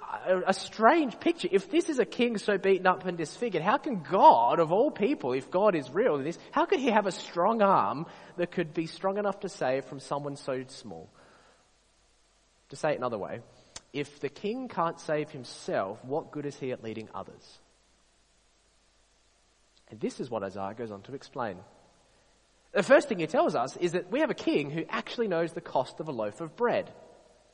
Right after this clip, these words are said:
Maybe this year you heard the story that a key politician was pressed on the cost of living. And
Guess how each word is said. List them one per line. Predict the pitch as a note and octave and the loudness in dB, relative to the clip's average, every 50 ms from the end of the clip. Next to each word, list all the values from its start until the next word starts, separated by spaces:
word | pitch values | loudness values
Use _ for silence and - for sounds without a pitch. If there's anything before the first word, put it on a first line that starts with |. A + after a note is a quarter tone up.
| _ _ _ _ _ _ _ _ _ _ _ _ - - _ _ _ _ _ _ _ _ _ _ _ _ _ _ _ _ _ _ | _ _ _ _ _ _ _ _ _ _ _ _ -20 -20 _ _ _ _ _ _ _ _ _ _ _ _ _ _ _ _ _ _
Maybe | - F3 F#3+ G3 G3+ F#3+ | 2 4 4 4 4 2
this | F3 E3 - | 0 0 -2
year | E3+ D#3 | -4 -4
you | D3+ D3 C#3+ | -2 -4 -2
heard | C#3 D#3 D3 C#3 C3 - - - | 0 0 0 0 0 -2 -8 -12
the | C3 | -12
story | - - - D3 C#3 C3+ C3 B2 A#2+ - | -10 -6 -2 0 2 2 2 2 0 -2
that | C3 B2+ B2+ | -4 -4 -4
a | B2 | -4
key | - - D#3+ C#3+ | -4 -4 -6 -6
politician | - D3+ C3+ B2 B2 - C#3+ B2+ - C3 A#2+ | -4 -4 -4 -4 -4 -6 -8 -10 -8 -8 -8
was | A#2+ A#2 - | -8 -10 -10
pressed | - - - F3 D3+ B2+ - - - - - | -14 -2 2 2 2 2 0 -6 -14 -10 -10
on | C3 B2+ | -8 -8
the | A#2+ A#2 | -8 -10
cost | - - C#3 B2 - - | -8 -8 -10 -10 -10 -14
of | A#2 A2 | -14 -10
living. | B2 B2+ A2 A2 E2 D2+ G2 - - - - _ _ _ _ _ _ _ _ _ _ _ _ _ _ | -10 -8 -8 -8 -10 -10 -14 -20 -20 -20 -20 _ _ _ _ _ _ _ _ _ _ _ _ _ _
And | - C3+ C3+ C3+ C3+ B2+ A#2+ | 2 4 4 4 2 -2 -6